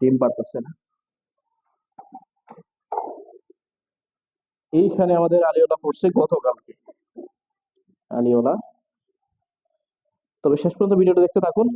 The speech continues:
আসলে এই গ্রোথটা ভালো হওয়ার পিছনে যে কারণটা, সেটা আমি বলে দেবো। যে গতকালকের বাচ্চা দেখুন, হুম, কতটা পরিপূর্ণ, এই যে দেখুন,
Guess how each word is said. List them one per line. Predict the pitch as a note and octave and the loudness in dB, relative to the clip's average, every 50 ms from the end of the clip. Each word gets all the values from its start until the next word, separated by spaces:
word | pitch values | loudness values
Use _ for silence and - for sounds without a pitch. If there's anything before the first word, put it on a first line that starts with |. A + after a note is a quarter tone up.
| A#3+ A#3+ - - - - _ _ _ _ _ - | -6 -8 -10 -12 -18 -20 _ _ _ _ _ -8
আসলে | C#3 - D#3+ E3 | -6 0 0 0
এই | D#3+ D3 | 0 2
গ্রোথটা | - D#3+ F#3 F#3+ - G#3 F3+ | 2 2 2 2 0 0 0
ভালো | E3+ E3+ F3+ F#3+ | 0 0 2 2
হওয়ার | G3 G3+ G3+ - | 0 0 0 0
পিছনে | G3+ - G3+ F#3 G3 | -2 0 2 2 4
যে | F3+ F3+ E3 - | 2 2 0 0
কারণটা, | F#3 F#3 F3+ F#3 F3+ - B2+ - | 0 0 0 0 0 -2 -6 -6
সেটা | - - D#3+ - E3+ | -2 -2 0 0 2
আমি | - - | 2 4
বলে | D#3 D#3 D3 | 4 4 4
দেবো। | - F#4 F#4 F#4+ | 4 4 2 2
যে | - - - | 0 0 -2
গতকালকের | C#4+ C4+ - G4 F4+ - F#4+ F#4 - F#3 E3+ | 0 2 2 2 2 2 0 2 2 0 2
বাচ্চা | E3+ - - - G3+ F#3+ | 0 -2 -2 -2 0 0
দেখুন, | D#3+ C#3 - C3 - _ _ _ _ _ - - _ _ _ _ - - | 0 0 -2 -4 -6 _ _ _ _ _ -20 -20 _ _ _ _ -14 -12
হুম, | F#3+ - - - _ _ _ _ _ _ _ _ - | -12 -12 -12 -14 _ _ _ _ _ _ _ _ -2
কতটা | E3+ E3+ F3 - - - - F#3 F3+ F3+ F3+ F3+ F#3 | -2 -2 -2 -2 -6 -2 0 0 2 2 0 2 2
পরিপূর্ণ, | F#3+ F#3+ F3 C#3+ C3+ C3 B2 C3 | 4 4 4 4 2 0 0 0
এই | B2 A#2+ | -4 -4
যে | B2 | 0
দেখুন, | A#2+ A#2+ B2 - E3+ - | -2 -2 0 0 -4 -4